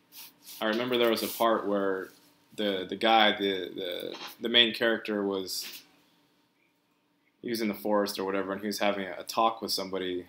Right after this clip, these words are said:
and there were actually birds in the forest that said, "Be here now," or, like, they, those parrots that were taught to, like, say that. So everyone in the village, they'd constantly be hearing that,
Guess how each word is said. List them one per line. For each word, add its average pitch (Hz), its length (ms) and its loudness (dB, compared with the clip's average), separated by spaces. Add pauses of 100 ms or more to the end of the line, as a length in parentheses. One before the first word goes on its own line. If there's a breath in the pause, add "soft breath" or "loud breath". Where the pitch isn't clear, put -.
(120)
and 92 360 -8 (2750)
there 113 120 2
were 110 100 4
actually 110 480 0
birds 107 640 2
in 110 120 -2
the 101 60 0
forest 107 560 0
that 95 240 -2
said, 101 380 -2 (1120)
"Be 120 160 4
here 113 180 4
now," 101 340 2
or, 95 60 -2
like, 101 180 2
they, 104 100 -2
those 120 260 -4
parrots 123 420 4
that 104 140 0
were 98 80 -4
taught - 540 2
to, 113 120 -2
like, 98 220 0
say 135 300 4
that. 80 280 -2
So 110 160 -4
everyone 123 300 -2
in 117 60 2
the 107 80 -2
village, 120 560 2 (180)
they'd 110 160 -2
constantly 120 500 2
be 110 160 4
hearing 117 320 0
that, 95 300 -4